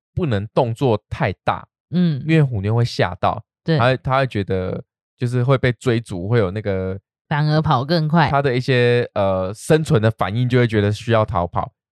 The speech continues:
Speaker 1: 所以我就也没有用力冲，我就是稍微小快步这样跑过去。那刚好因为我没有穿拖鞋，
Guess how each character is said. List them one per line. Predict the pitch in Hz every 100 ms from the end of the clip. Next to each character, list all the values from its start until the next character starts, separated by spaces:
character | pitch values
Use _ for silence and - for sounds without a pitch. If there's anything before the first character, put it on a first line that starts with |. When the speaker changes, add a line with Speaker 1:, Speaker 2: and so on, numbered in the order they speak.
| _
Speaker 1:
所 | -
以 | 165
我 | 127
就 | 156 151 117 _
也 | 127
没 | 135
有 | 185 135
用 | 170 156
力 | 160
冲， | 131 156 131
我 | 113
就 | 123
是 | 151
稍 | 139 143
微 | 139 110 101
小 | - 123 90
快 | - 151
步 | 113 120
这 | 113
样 | 107 90
跑 | - 82
过 | - 101
去。 | -
那 | 113 139
刚 | 147
好 | 135 104
因 | 127
为 |
我 | 120 98
没 | 92
有 | 120
穿 | 104 110 98
拖 | 104 120 107
鞋， | - -